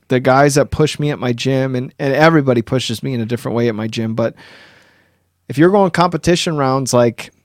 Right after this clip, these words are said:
it's, it's blood, man. It's, it's tough, and I don't think a lot of people understand that 'cause they think of jujitsu, oh, like, "Oh, there's no striking. It's easy." You know what I mean? It's, it's, it's easy.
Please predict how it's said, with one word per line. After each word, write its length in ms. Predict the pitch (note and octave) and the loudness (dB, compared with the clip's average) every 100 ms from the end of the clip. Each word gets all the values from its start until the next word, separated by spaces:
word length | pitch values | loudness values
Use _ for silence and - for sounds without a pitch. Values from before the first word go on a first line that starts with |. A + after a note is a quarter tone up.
| _ _ _ _ - - _ _ _ _ _ - | _ _ _ _ -20 -20 _ _ _ _ _ -2
it's, 380 | D3+ - - - | 0 0 -6 2
it's 300 | D3+ E3+ - | 4 4 0
blood, 480 | B2+ A#2 B2 B2+ A#2 | -4 2 6 6 4
man. 360 | A2+ A2 A2+ | 0 0 0
It's, 240 | B2 C3 - | -2 -2 -2
it's 320 | C#3+ D#3+ - | 0 0 -2
tough, 440 | - C3 B2 - | -2 2 2 2
and 100 | C3 | -2
I 80 | B2 | 0
don't 220 | C3 C#3+ | 0 0
think 160 | D#3 C#3 | -2 0
a 40 | |
lot 200 | B2 C3 | 2 4
of 60 | C3 | 2
people 240 | C#3 B2 | -2 -2
understand 520 | B2 A#2+ - C#3 C3 C3 | -4 -4 -4 0 0 0
that 180 | B2+ - | -2 -4
'cause 120 | B2+ | -2
they 100 | B2 | -2
think 280 | - D#3+ C3 | -2 -2 -2
of 100 | A#2+ | -4
jujitsu, 480 | B2+ C3+ C3+ - D3+ | -2 0 0 2 2
oh, 100 | D#3 | 4
like, 200 | D3+ - | 0 -2
"Oh, 120 | A#3+ | -4
there's 200 | B3 D3 | -2 -2
no 100 | D3+ | -4
striking. 580 | D3 - F3 G#3+ - G#2 | -8 -8 -8 -8 -8 -12
It's 220 | F#2 - - _ | -12 -16 -18 _
easy." 460 | B3 B3 G2+ F#2+ A#2 | -6 -4 -6 -12 -6
You 120 | C#3+ | 0
know 40 | D3 | 2
what 60 | |
I 40 | C#3+ | 2
mean? 180 | D3 D#3+ | 2 2
It's, 180 | C3 | 0
it's, 300 | D#3+ C#3 - - | -4 -4 -6 -6
it's 200 | C#3 B2+ | -8 -2
easy. 380 | F3+ E3+ C3+ | 0 0 0